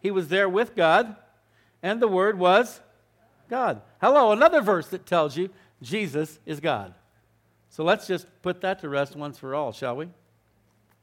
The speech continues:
"In his Son, Jesus Christ, he is the true God, and he's not only the true God,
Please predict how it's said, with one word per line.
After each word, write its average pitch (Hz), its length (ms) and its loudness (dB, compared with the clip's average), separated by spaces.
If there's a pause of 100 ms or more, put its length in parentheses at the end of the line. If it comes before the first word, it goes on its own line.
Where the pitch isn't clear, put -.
(1000)
"In 175 180 -6
his 185 160 -6
Son, 185 280 -4
Jesus 185 340 -8
Christ, 170 420 2 (220)
he 208 240 -2
is 202 100 0
the 196 80 -6
true 208 260 -8
God, 160 380 0 (340)
and 180 520 -4 (880)
he's 185 220 -8
not 202 180 2
only 214 220 -2
the 170 100 -6
true 214 240 -8
God, 185 500 0